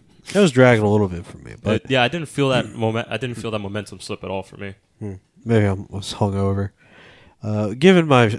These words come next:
Speaker 1: my condition and, you know, just overall my viewing, I'm kinda somewhere between a three and a three and a half.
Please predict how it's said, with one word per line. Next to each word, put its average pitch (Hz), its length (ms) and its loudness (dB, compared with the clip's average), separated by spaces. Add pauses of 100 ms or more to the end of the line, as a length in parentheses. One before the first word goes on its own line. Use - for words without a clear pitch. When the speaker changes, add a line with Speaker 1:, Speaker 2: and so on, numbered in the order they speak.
Speaker 1:
my 104 440 -6 (160)
condition 104 800 -10
and, 92 300 -16 (100)
you 98 140 -10
know, 98 100 -14 (160)
just - 240 -12
overall 95 400 -4
my 95 160 -6
viewing, 98 500 -8 (640)
I'm 190 220 0
kinda 202 380 2
somewhere 151 360 2
between 127 360 -2
a 107 80 0
three 117 400 0
and 107 80 0
a 98 80 -2
three 104 240 -2
and 95 80 -4
a 92 40 -4
half. 98 540 -6